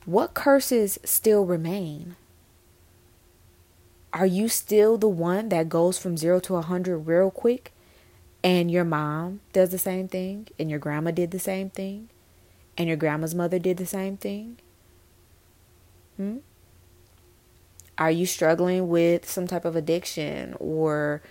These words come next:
something like that, and your dad struggled with it, and your dad's dad, and your dad's dad's dad struggled with it?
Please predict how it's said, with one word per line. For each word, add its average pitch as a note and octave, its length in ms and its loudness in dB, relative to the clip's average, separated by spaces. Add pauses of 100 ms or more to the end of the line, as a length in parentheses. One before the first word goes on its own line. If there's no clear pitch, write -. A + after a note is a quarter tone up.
(140)
something F3+ 360 -2
like D3+ 240 -6
that, F3+ 360 0
and D#3 240 -4
your E3 100 0
dad F3+ 440 0 (100)
struggled D3 400 -4
with - 240 -8
it, - 300 -6
and D3+ 560 -6
your D#3 160 0
dad's E3 360 0
dad, C3 360 -6
and D#3 160 -4
your E3 80 -4
dad's E3 320 -2
dad's F3 380 -2
dad A3+ 400 -6 (160)
struggled - 460 -6
with - 200 -12
it? - 180 -10